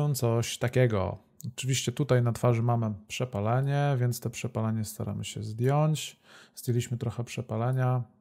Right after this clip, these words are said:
możemy nawet jeszcze trochę white. E,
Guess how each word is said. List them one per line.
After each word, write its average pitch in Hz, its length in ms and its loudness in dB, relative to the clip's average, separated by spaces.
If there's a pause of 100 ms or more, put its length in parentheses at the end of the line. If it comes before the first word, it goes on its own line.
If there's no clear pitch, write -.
możemy 107 360 -4
nawet 104 300 -4
jeszcze - 260 -8
trochę - 340 -8
white. 123 360 -2 (880)
E, 123 580 4